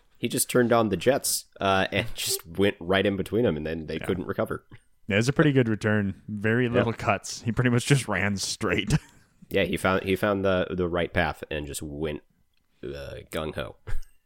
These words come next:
Speaker 2: Yeah, I'm just, I'm just glad he has the record. It, it's fun to see a guy that you've watched play a lot in your
Speaker 1: Mm-hmm.
Speaker 2: team's jersey, especially, um, do well. So,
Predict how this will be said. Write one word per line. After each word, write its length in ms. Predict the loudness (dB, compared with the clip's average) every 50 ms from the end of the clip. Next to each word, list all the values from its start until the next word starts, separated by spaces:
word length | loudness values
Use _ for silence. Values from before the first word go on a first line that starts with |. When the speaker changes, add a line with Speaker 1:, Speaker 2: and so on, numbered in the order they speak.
| _ _
Speaker 2:
Yeah, 220 | -2 -2 -2 0 2
I'm 200 | 2 2 6 6
just, 180 | 6 6 4 0 -2
I'm 220 | -2 0 0 2
just 180 | 2 0 0 2
glad 280 | 2 2 2 2 0
he 120 | 0 -2 -2
has 120 | -4 -4
the 100 | -6 -8
record. 420 | -8 -8 -8 -8 -10 -10 -10 -10 -8
It, 160 | -8 -8 -8 _ _ -4
it's 260 | -2 -2 -2 -6 2
fun 220 | 4 4 4 4
to 80 | 2 -2
see 180 | -2 -2 -2
a 60 | -2 0
guy 240 | -2 -2 -4 -4 -6
that 180 | -6 -8 -8
you've 300 | -6 -6 -6 -8 -8 -14 _ -6
watched 500 | -6 -6 -6 -6 -10 -12 -14 -14 -18 -20 _ _ _ _ _ _
play 240 | -2 -2 0 0 -2
a 80 | -4
lot 500 | -6 -6 -4 -2 -2 -2 -4 -6 -10 -14 -20 _ _ _ _ _ _ _
in 160 | 0 2 2 4
your 120 | 4 2
Speaker 1:
Mm-hmm. 60 | 0
Speaker 2:
team's 420 | 0 -4 -4 -4 -4 -4 -6 -6 0
jersey, 400 | 2 2 2 2 0 -2 -6 -6
especially, 640 | -8 -4 -2 -2 -2 -2 -2 -2 -4 -2 -4 -4 -8 -12 -20 -20 -20 -20 -18 _
um, 320 | -8 -6 -6 -6 -6 -10 -12 -8
do 120 | -8 -8 -8 -8
well. 280 | -10 -12 -12 -12 -16 -18 -20 -20
So, 160 | -16 -14